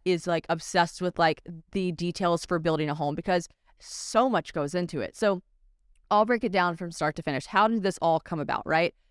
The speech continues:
So Taylor called me, and everyone has a best friend that's listening to this, right? Or, like,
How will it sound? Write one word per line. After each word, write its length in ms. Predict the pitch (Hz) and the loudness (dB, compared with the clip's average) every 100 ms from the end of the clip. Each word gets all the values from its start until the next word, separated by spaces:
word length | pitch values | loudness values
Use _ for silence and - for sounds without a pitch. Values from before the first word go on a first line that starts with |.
| _ - | _ -20
So 520 | - 226 202 190 190 - | -2 2 4 4 0 -4
Taylor 600 | - 214 233 254 302 339 - _ _ - | -8 -4 0 2 2 0 -4 _ _ -4
called 320 | 190 160 165 | 0 0 0
me, 300 | 135 127 170 _ _ - | -6 -6 -10 _ _ -2
and 360 | 220 226 226 - _ _ - | 2 2 0 -6 _ _ -2
everyone 300 | 254 302 285 | 2 2 2
has 160 | 240 196 | 0 0
a 40 | |
best 200 | 160 - | -2 0
friend 180 | 147 147 | 0 0
that's 160 | 156 | 0
listening 280 | 170 - 131 | -4 -6 -6
to 100 | - | -6
this, 160 | 120 - | -6 0
right? 280 | 170 175 - | 2 2 0
Or, 100 | 202 | 0
like, 200 | 190 180 | 2 0